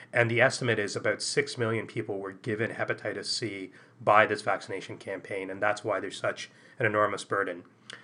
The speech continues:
So fast forward to the last couple of years where these dramatic,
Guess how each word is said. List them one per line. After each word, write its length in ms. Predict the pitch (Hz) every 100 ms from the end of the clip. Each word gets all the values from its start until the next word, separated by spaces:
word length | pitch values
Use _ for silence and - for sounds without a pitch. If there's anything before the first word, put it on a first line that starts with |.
| - - - -
So 300 | - 151 143
fast 380 | - 170 165
forward 260 | - 147 143
to 360 | - 117 117 113
the 120 | 117
last 280 | 113 110 -
couple 240 | 165 165
of 100 | 120
years 320 | 104 107 104
where 140 | 117 110
these 260 | 104 101
dramatic, 640 | 98 110 107 110 110 104 -